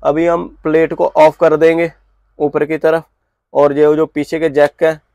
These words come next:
उनको ऑन कर देंगे। ठीक है जी, अ-, अगर हो-, अभी हम ये lever है इसको आगे को press करेंगे, जो पीछे के जो jack हैं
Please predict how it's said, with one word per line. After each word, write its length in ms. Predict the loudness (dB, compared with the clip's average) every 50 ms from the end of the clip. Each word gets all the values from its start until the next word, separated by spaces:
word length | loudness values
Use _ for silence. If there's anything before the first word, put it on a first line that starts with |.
| _ _ _ -6
उनको 240 | -6 -2 0 0 0 2 2
ऑन 240 | 0 0 0 0 -2
कर 160 | -4 -4 -4 -4
देंगे। 340 | -4 -6 -6 -6 -8 -12 -16 _ _ _ _ _ _ _ _ -8
ठीक 180 | -8 -6 -2 -2
है 100 | -2 -2
जी, 160 | -2 -6 -10 _ _ _ _ _ _ -8
अ-, 200 | -4 -4 -4 -4 -2 -2
अगर 220 | 0 0 0 0
हो-, 220 | -2 -4 -8 -8 -4 0
अभी 220 | -2 0 0 0 0
हम 260 | 0 -2 -2 -4 -4
ये 120 | -4 -4
lever 400 | -4 -4 -4 -4 -2 0 -2 -2
है 120 | -2 -6 -10 _ _ _ _ _ _ _ -20
इसको 260 | -20 -14 _ -2 0
आगे 240 | 2 2 0 0 -4
को 140 | -6 -6 -8
press 300 | -6 -4 -6 -6 -6 -6
करेंगे, 460 | -6 -6 -4 -4 -4 -8 -10 -12 -14 _ _ _ _ _ _ _ _ -12
जो 160 | -6 -6 -6
पीछे 400 | -6 -6 -10 -12 -12 -10 -10 -8
के 140 | -6 -6 -6
जो 180 | -4 -4 -6 -4
jack 380 | -4 -4 -6 -6 -6 _ -8
हैं 200 | -8 -8 -8 -10